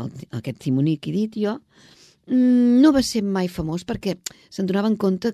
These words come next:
que les màquines sí les havien comprat els militars, però que verdaderament no solucionaven la papeleta que es, que necessitaven. Perquè quan feien uniformes ja començaven... Un uniforme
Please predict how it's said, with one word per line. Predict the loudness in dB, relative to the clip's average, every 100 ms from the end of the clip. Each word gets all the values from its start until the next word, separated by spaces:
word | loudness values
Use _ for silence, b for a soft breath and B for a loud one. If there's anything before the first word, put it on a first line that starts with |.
| -4
que | -6
les | -4 -4
màquines | -4 -4 -4 -6
sí | -6
les | -8 -8
havien | -8 -8
comprat | -8 -8 -10
els | -10 -6
militars, | -4 -2 -4 -6 B B B B
però | -10
que | -8 -6
verdaderament | -6 -4 -6 -6
no | -2 2 2 2
solucionaven | 0 -4 -4 -6 -6 -4 -4 -8 B B B
la | -6 -4
papeleta | -6 -6 -6 -10
que | -8 -12 -10
es, | -14 -18 -20 _ _ _ _ _ B B
que | 2
necessitaven. | 2 0 -6 -10 -12 -10
Perquè | -10 -10 -8
quan | -6
feien | -2 -2 -2
uniformes | -2 -2 -2 -2 -6 -10 B B B B
ja | -2 2
començaven... | 2 2 2 0 0 -2 B B B 0
Un | 4 4
uniforme | 4 2 0